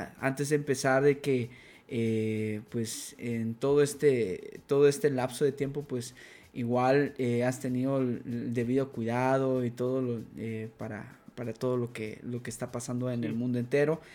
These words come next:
Speaker 1: ah, en cuestión de predicar en las calles. Ahora, una pregunta, eh, Coco, ¿cómo surgió la idea de dar clases,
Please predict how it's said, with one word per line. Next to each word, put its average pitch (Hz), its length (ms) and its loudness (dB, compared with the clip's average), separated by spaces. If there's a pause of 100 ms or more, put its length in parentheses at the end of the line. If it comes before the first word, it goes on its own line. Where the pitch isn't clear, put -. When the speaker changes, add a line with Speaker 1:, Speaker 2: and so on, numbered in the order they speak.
(300)
Speaker 1:
ah, 127 120 4
en 127 120 4
cuestión 139 480 4
de 139 100 4
predicar 127 380 2
en 120 120 0
las 113 160 -6
calles. 113 520 -6 (340)
Ahora, 175 560 6 (680)
una 185 220 8
pregunta, 170 600 8
eh, 135 280 8
Coco, 135 500 2
¿cómo 240 360 8
surgió 185 680 2
la 160 160 4
idea 131 540 6 (300)
de 139 160 4
dar 139 260 4
clases, 135 800 4